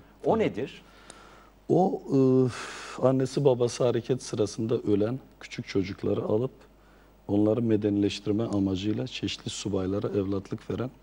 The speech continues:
Speaker 2: başka bir plan. E, yüzlerce kızın bu şekilde başka ailelere verildiği biliniyor. Bazıları sonradan ailelerine ulaştı, bazıları hiç ulaşamadı. Nerede olduklarını bilmiyoruz. E, beş yaşından büyük çocukların asimile edilmesini amaçlayan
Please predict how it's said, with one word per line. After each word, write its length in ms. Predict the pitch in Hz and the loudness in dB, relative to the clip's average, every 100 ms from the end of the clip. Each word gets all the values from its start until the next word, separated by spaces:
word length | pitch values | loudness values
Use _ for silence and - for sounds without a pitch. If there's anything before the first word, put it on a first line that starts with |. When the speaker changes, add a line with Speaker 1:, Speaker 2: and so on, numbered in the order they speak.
| - | -2
Speaker 2:
başka 320 | 110 - 87 | -2 -2 -6
bir 200 | 82 - - - - - | -6 -14 -16 -20 -20 -8
plan. 260 | 95 107 143 - - - - - - - | -4 -4 -6 -16 -20 -20 -20 -20 -14 -4
E, 40 | |
yüzlerce 600 | 104 110 120 127 143 127 | -2 0 0 0 0 -4
kızın 400 | - 117 131 123 | -4 -4 -4 -4
bu 40 | |
şekilde 560 | 131 - 101 107 101 113 - - | -6 -6 -6 -2 0 -2 -4 -6
başka 280 | 110 - | -6 -4
ailelere 460 | 98 95 92 104 110 | -4 -2 -2 -2 -2
verildiği 460 | 101 95 95 104 95 | -2 -4 -2 -2 -4
biliniyor. 360 | 87 104 127 | -6 -4 -2
Bazıları 400 | 113 110 113 110 | 0 0 0 0
sonradan 440 | 110 110 104 107 110 | 0 0 0 -2 -2
ailelerine 580 | 104 98 95 101 101 | -2 -2 -4 -6 -6
ulaştı, 420 | 104 98 95 - 101 | -6 -6 -8 -8 -2
bazıları 460 | 107 98 101 104 98 - | -2 -2 -6 -6 -10 -12
hiç 160 | 110 - | -12 -8
ulaşamadı. 580 | 98 95 - 98 82 87 | -6 -6 -6 -6 -6 -6
Nerede 260 | 95 90 | -6 -6
olduklarını 580 | 92 85 85 - 90 92 | -6 -8 -10 -10 -8 -6
bilmiyoruz. 480 | 98 98 - 147 - - - - - - - - - | -6 -6 -8 -8 -12 -20 -20 -20 -20 -20 -20 -20 -8
E, 200 | - 107 | -4 2
beş 240 | 123 139 - | 2 2 0
yaşından 520 | 107 - 110 123 107 | 0 0 -4 -2 -2
büyük 380 | 101 120 - - | -2 -4 -12 -20
çocukların 540 | - 104 101 104 107 - - | -4 -4 -4 -6 -6 -8 -8
asimile 380 | 104 - 117 120 | -8 -6 -4 -2
edilmesini 560 | 101 95 95 95 113 | -2 -4 -6 -8 -8
amaçlayan 640 | 110 95 87 85 - 110 | -8 -6 -8 -10 -10 -10